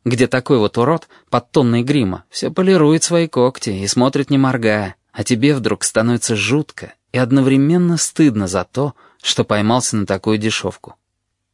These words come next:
«Ладно», — сказал я себе, — «это говорит только о том, что он хороший актёр. Вжился в свою роль. В конце концов, вожаки дома должны быть мастерами игры. Ведь наверняка они же её и придумали».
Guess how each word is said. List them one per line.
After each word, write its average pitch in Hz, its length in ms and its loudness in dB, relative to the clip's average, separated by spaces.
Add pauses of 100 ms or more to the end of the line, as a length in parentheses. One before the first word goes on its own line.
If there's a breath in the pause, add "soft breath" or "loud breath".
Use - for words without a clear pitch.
(500)
«Ладно», — 127 680 2
сказал 127 420 0
я 120 80 2
себе, — 113 380 -6 (340)
«это 123 240 0
говорит 165 380 0
только 147 280 2
о 127 40 0
том, 151 200 0
что - 200 -4
он 139 80 0
хороший 127 420 -2
актёр. 113 340 -4 (420)
Вжился 120 500 0
в - 20 -8
свою 104 300 2
роль. 113 200 2 (440)
В - 100 -20
конце 135 320 0
концов, 170 440 0
вожаки 117 420 0
дома 151 320 0
должны 131 400 0
быть 190 160 -2
мастерами 110 640 0
игры. 135 260 -2 (560)
Ведь 120 160 0
наверняка 127 520 2
они 123 180 2
же 127 140 0
её 123 200 0
и 123 60 0
придумали». 139 580 -4